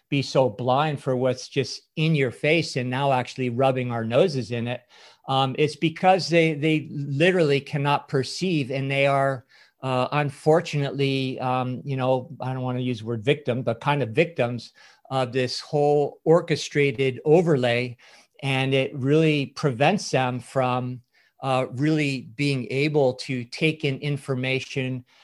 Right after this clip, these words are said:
to, uh, have a critical thought process about it and make up their own mind. And even when you do a huge data dump in order to substantiate, you know, what you might wanna discuss with them,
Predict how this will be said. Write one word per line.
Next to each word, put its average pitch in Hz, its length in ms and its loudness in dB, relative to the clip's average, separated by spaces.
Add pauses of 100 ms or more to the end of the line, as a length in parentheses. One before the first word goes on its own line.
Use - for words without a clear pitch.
(160)
to, 131 380 0
uh, 120 240 -2
have 123 220 2
a 120 40 -6
critical 139 420 -2
thought 139 420 2
process 127 560 -2
about 123 320 0
it 123 220 -2
and 127 200 -4
make 131 220 -2
up 127 160 -2
their 123 180 -4
own 123 200 -2
mind. 127 480 -2 (320)
And 127 340 0
even 143 380 0
when 127 180 -2
you 123 260 -2
do 135 280 0
a 123 60 2
huge 120 460 -4
data 139 360 4
dump 123 440 -2 (340)
in 135 180 -2
order 131 280 4
to 127 160 -6
substantiate, 135 1080 -2
you 135 100 -4
know, 123 260 2
what 127 280 -2
you 127 100 -4
might 123 300 0
wanna 127 240 -4
discuss 127 520 0
with 151 140 0
them, 127 240 -2